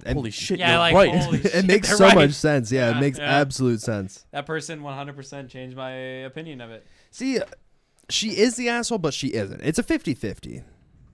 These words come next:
Speaker 1: Because she is an asshole, obviously,
Speaker 3: She's
Speaker 1: for
Speaker 3: an
Speaker 1: it,
Speaker 3: a-, asshole
Speaker 1: but
Speaker 3: for letting the situation go on, but not the asshole in the
Speaker 1: in the
Speaker 3: particular moment
Speaker 1: context
Speaker 3: of
Speaker 1: of
Speaker 3: that
Speaker 1: what that
Speaker 3: situation.
Speaker 1: case
Speaker 3: Yeah.
Speaker 1: was, yeah.
Speaker 3: So,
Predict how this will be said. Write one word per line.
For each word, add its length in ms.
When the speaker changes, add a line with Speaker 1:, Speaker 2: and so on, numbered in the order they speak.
Speaker 1:
Because 240
she 160
is 140
an 80
asshole, 300
obviously, 420
Speaker 3:
She's 160
Speaker 1:
for 100
Speaker 3:
an 200
Speaker 1:
it, 60
Speaker 3:
a-, 40
asshole 240
Speaker 1:
but 80
Speaker 3:
for 80
letting 160
the 80
situation 420
go 140
on, 280
but 280
not 300
the 80
asshole 400
in 220
the 80
Speaker 1:
in 140
the 80
Speaker 3:
particular 280
moment 80
Speaker 1:
context 360
Speaker 3:
of 60
Speaker 1:
of 80
Speaker 3:
that 100
Speaker 1:
what 120
that 0
Speaker 3:
situation. 240
Speaker 1:
case 240
Speaker 3:
Yeah. 60
Speaker 1:
was, 200
yeah. 180
Speaker 3:
So, 180